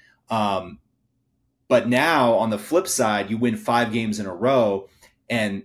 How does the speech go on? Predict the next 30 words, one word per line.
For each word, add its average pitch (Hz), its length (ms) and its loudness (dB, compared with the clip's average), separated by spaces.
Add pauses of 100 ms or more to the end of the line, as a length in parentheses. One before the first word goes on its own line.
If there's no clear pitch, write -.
(140)
man, 123 420 2
th-, 113 200 -6
th-, 104 140 -12
there's 110 260 -6
so 131 160 2
much, 123 300 0
like, 101 380 -4 (360)
love 131 300 6
and 110 140 0
credit 131 460 2
being 107 400 -2 (300)
dished 131 280 -2
around 110 500 -2 (100)
everywhere. 104 640 0 (680)
But 120 180 0
one 170 120 2
of 165 60 0
the 151 80 2
common 135 400 2
threads 135 540 6
that 120 120 2
I 123 120 2
kept 127 260 -4
hearing 123 240 -2
in 113 60 -2
this 107 180 -4
locker 131 260 0
room 113 160 -4
tonight 104 440 -6
was 104 560 -4